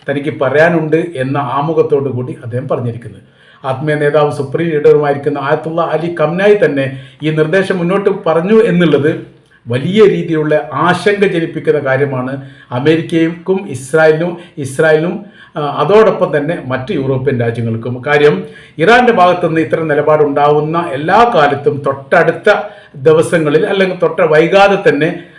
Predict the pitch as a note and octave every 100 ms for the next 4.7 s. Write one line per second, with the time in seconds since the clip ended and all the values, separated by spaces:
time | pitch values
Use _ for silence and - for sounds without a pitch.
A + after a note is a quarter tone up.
0 | - G#3+ A3+ G3 F#3+ G#3+ G#3+ F#3 D#3 D#3
1 | D#3+ E3+ F3 E3+ D#3 G3 G3+ D#3+ E3+ G3
2 | G3+ G3+ F#3+ F3 D3+ E3+ D#3+ D3+ D3+ -
3 | F#3+ D#3+ C#3+ C#3 D#3 C#3+ B2+ C3+ D3 C3+
4 | B2+ B2+ A#2 A#2+ A#2+ G#2+ F#2+